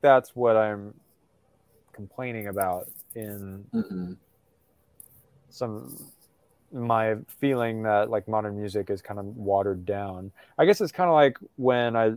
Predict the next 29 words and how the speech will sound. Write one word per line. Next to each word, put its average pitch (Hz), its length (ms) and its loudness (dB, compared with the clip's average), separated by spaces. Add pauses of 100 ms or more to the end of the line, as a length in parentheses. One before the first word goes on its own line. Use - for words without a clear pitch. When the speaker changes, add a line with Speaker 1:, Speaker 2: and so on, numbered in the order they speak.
(120)
Speaker 1:
I 113 60 2
went 127 180 2
into 113 160 -6
the 107 60 -2
whole 104 160 -2
storytelling 107 720 0
thing 95 180 -8
with 90 180 -14
James. 104 680 -8 (160)
Uh, 98 320 -4 (1300)
I 117 100 0
feel 147 440 6
like 127 540 8 (2000)
a 120 80 4
lot 120 260 8
of 120 60 4
the 117 60 0
music 113 440 0
that 101 160 0
gets 120 220 2
selected 113 920 6
by 104 400 8
the 101 120 2
record 101 340 4
labels 95 380 0
to 120 240 -4
get 101 240 2
promoted 92 580 -2
and 85 160 -12